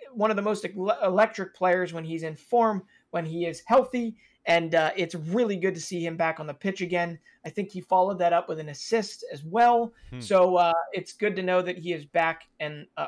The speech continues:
Speaker 1: ready to contribute right away, because P S V is not technically out of it, um, in the Eredivisie
Speaker 2: Mm-hmm.
Speaker 1: just yet, although Ajax looks very, very hard to beat. Madueke was one that we honestly thought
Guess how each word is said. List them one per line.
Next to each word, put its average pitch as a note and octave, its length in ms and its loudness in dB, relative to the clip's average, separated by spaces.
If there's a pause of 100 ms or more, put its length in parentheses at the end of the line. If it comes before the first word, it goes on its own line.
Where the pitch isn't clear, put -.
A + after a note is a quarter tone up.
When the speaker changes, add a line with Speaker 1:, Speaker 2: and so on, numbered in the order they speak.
Speaker 1:
ready F3 280 -2
to E3 100 -10
contribute D#3 560 -10
right D3+ 180 -2
away, F3 240 2
because F3+ 300 -12
P A#3 160 -2
S A3+ 140 0
V A3 300 -6 (280)
is F#3 140 -2
not A#3 300 2
technically A3+ 680 -4
out F3+ 180 2
of A3 120 2
it, A#3 140 2 (380)
um, E3 280 -4
in F#3 180 -8
the F3+ 140 -8
Eredivisie F#3 680 -4 (160)
Speaker 2:
Mm-hmm. G#2 140 -14
Speaker 1:
just F#3+ 320 -2
yet, F#3+ 300 0
although E3 260 0 (100)
Ajax D#3+ 320 0
looks - 300 -14 (280)
very, E3+ 300 0
very D#3 240 -6
hard D3 200 -6
to D#3+ 60 -16
beat. C#3+ 240 -14 (260)
Madueke F3+ 520 4
was D#3 200 -8
one D#3+ 180 -4
that D#3 140 -8
we D3+ 260 -10 (240)
honestly E3+ 380 0
thought E3+ 320 2